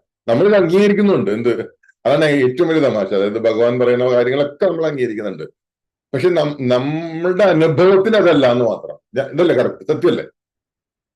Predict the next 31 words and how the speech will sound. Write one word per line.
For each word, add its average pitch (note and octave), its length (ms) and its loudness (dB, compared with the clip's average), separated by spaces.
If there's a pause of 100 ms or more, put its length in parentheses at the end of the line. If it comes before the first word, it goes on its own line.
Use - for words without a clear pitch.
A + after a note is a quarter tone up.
(220)
ഞാൻ B2 140 -4
പറഞ്ഞതിനോട് D3 400 0
യോജിക്കുന്നുണ്ടല്ലോ. C3 640 -2
ഒന്ന് B2+ 120 -4
കൈയൊക്കെ C#3 300 0
ഒന്ന് D#3 120 0
പൊക്കിയേ, D3 300 0
ഒന്ന് C3 160 0
അനങ്ങിക്കോട്ടെ, A#2+ 480 -4
കൈ G#2 240 -4
ഒന്ന് A#2 140 -6
അനങ്ങിക്കോട്ടെ. G#2 400 -6
അല്ലെ F2+ 140 -8
കർക്കിടകത്തിൽ A2+ 600 -2
കൈയൊക്കെ A#2 360 -6
കൊച്ചി A#2 360 -4
പിടിച്ചു C#3+ 260 -4
പോകും B2+ 120 0
ഇങ്ങനെ A2 180 -6
ഇരുന്നിരുന്നിട്ടേ G#2 580 -8 (280)
തണുപ്പത്ത്. G2 400 -6 (560)
അപ്പോ, C3 360 -4 (340)
ആ, A2+ 580 -4
മഴ, A2 400 -2 (140)
മഴയൊക്കെ D3+ 420 2
അല്ലേ, C#3 140 2
കൈ C3+ 160 0
അനങ്ങാണ്ടായി C3+ 560 0
പോയാലും C#3 380 -2
പ്ര-, A#2+ 120 -2
പ്രശ്നമല്ലേ? G#2+ 540 -6